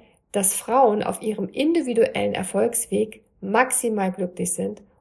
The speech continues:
und sich nicht mit weniger zufrieden geben als ihrem besten Leben. Mein Business Biscuit oder meine One I D für dich ist gleichzeitig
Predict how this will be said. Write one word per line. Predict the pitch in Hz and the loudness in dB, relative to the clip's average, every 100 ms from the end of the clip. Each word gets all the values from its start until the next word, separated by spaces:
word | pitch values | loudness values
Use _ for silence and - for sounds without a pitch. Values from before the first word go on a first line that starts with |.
| - | -6
und | 214 202 | -2 -2
sich | 202 214 | -2 -4
nicht | 226 330 339 - 202 | 0 0 -2 -8 -8
mit | 190 190 | -8 -2
weniger | 240 277 247 220 | 0 2 0 0
zufrieden | 196 - 214 202 196 | -4 -6 -6 -6 -6
geben | 196 196 202 - | -4 -6 -6 -8
als | 180 - - | -6 -8 -10
ihrem | 214 220 226 220 220 - - | -4 -2 0 -2 -6 -8 -2
besten | 175 - - 190 | -2 -2 -6 -6
Leben. | 170 156 - 180 - _ _ _ _ _ _ - - - _ _ _ | -6 -8 -12 -18 -20 _ _ _ _ _ _ -20 -20 -20 _ _ _
Mein | 220 240 311 262 | 4 4 4 2
Business | 277 214 185 | 2 2 0
Biscuit | - 175 - 185 170 | -2 -6 -2 -4 -4
oder | 180 185 | -4 -2
meine | 185 202 247 240 | -2 0 2 2
One | 202 190 185 | 2 0 -2
I | |
D | 208 196 | -4 -4
für | 190 | -4
dich | 185 196 190 190 | -2 -4 -6 -10
ist | - - | -8 -2
gleichzeitig | 190 214 - 202 196 196 190 | -2 -2 -2 -2 -4 -6 -12